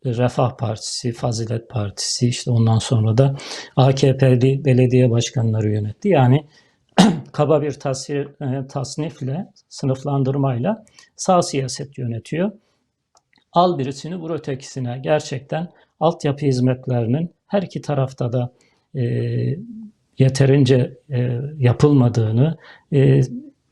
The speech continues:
belki İzmir için şunu bile söyleyebiliriz. E, seçim kazanmanın rahatlığıyla, çünkü Erdoğan'ın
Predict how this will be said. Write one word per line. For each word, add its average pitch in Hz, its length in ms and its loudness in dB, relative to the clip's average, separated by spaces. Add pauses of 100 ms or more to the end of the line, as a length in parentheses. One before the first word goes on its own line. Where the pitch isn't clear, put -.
(120)
belki 147 300 2
İzmir 143 360 -2
için 139 220 -6
şunu 151 300 -2
bile 127 180 0
söyleyebiliriz. 120 960 -4 (440)
E, 127 200 -2
seçim 139 380 -2
kazanmanın 127 720 2
rahatlığıyla, 123 580 2
çünkü 135 500 0 (440)
Erdoğan'ın 131 640 2